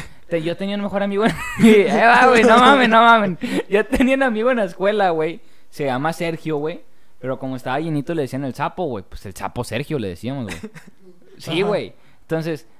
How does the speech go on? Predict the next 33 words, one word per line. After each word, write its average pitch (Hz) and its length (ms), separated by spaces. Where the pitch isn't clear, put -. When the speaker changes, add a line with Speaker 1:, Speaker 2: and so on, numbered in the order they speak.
Speaker 2:
el 156 160
vato 165 240
vivía 180 280
acá 165 240
por 175 120
la, 117 560
por 127 140
la 117 140
parroquia 165 400
de 131 100
Padua. 160 360
Speaker 1:
Ok. 127 160
Speaker 2:
El 156 140
vato 127 260
me 160 80
había 147 100
dicho 156 240
una 160 120
vez 156 120
muy 170 240
verga, 185 320
güey. 165 160
Me 131 240
quedé 131 120
a 135 40
dormir. 156 320
"Eh, 175 100
güey, 208 160
nada 175 80
más 165 140
no 185 100
te 208 80
preocupes. 202 480